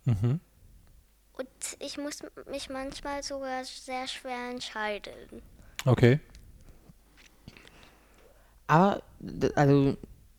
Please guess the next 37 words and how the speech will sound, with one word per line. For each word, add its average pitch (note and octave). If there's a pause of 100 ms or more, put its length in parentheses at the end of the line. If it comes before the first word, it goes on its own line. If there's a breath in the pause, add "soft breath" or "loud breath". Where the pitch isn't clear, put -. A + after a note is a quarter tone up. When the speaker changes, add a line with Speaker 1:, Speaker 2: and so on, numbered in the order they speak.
Speaker 3:
ich D3
hab E3
irgendwie F3 (680 loud breath)
die F3
ganze E3+
Zeit, G3+
in F3
der E3
ich F3+
mich F3
an D#3
YouTube E3
erinnere, F#3 (320 loud breath)
war C#3+
das, C#3+ (120)
ist D#3+
das, D#3+ (340)
war C#3+
es C3+
wahrscheinlich D3
immer D#3
ein D#3
sehr D3
großes E3
Unternehmen, D#3
ein C#3
sehr C#3
berühmtes D#3+
Unternehmen. D3+ (300 loud breath)
Dabei C#3
ist D3
YouTube E3
nicht D3+
viel -
älter C3+
als -
ich. -